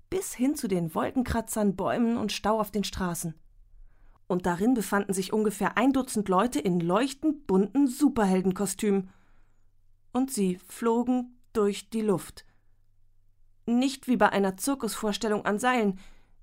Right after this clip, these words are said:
Sie flogen wirklich. Sarah blieb der Mund offen stehen. "Willkommen bei Fliegenlernen, wo wir die Kraft in uns entdecken", sagte Ben mit einer schwungvollen Geste. "Ziemlich gut, was?"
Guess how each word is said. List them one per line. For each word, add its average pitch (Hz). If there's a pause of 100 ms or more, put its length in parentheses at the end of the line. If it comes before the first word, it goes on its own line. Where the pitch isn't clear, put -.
(120)
Sie 196
flogen 226 (100)
wirklich. 185 (1400)
Sarah 175
blieb 175
der 190
Mund 185
offen 170
stehen. 170 (1000)
"Willkommen 180
bei 302
Fliegenlernen, 170
wo 208
wir 233
die 233
Kraft 277
in 233
uns 196
entdecken", 180 (500)
sagte 165
Ben 233
mit -
einer 151
schwungvollen 208
Geste. 180 (240)
"Ziemlich 349
gut, 349
was?" 269